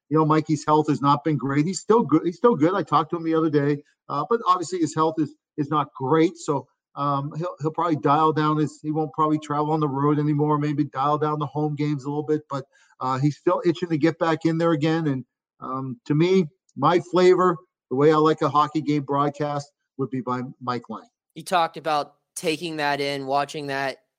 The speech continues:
Speaker 2: It, it, it similar to what you did with the magnificent goal, right? Where
Speaker 1: Yeah.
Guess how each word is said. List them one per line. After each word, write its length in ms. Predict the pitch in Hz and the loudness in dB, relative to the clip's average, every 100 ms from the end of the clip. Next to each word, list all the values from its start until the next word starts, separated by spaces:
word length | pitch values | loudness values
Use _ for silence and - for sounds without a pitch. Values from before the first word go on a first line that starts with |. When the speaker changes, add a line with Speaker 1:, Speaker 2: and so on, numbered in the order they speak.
| - | -2
Speaker 2:
It, 200 | 170 - | -2 0
it, 180 | 160 151 | -4 -2
it 240 | 160 143 - _ _ _ - | -4 -4 -8 _ _ _ -2
similar 420 | - 196 180 175 | 2 4 4 4
to 80 | 170 | 4
what 160 | 170 | 2
you 80 | 165 | 0
did 220 | 160 165 | -2 0
with 280 | 160 160 - _ _ | 0 -2 -6 _ _
the 120 | 156 160 | -8 -2
magnificent 680 | 160 160 160 165 - 165 147 | -2 -2 -4 -4 -6 -4 2
goal, 260 | 175 143 | 2 2
right? 280 | 127 139 147 | 2 0 0
Where 360 | 143 143 139 | 0 2 2
Speaker 1:
Yeah. 60 | 110 | 0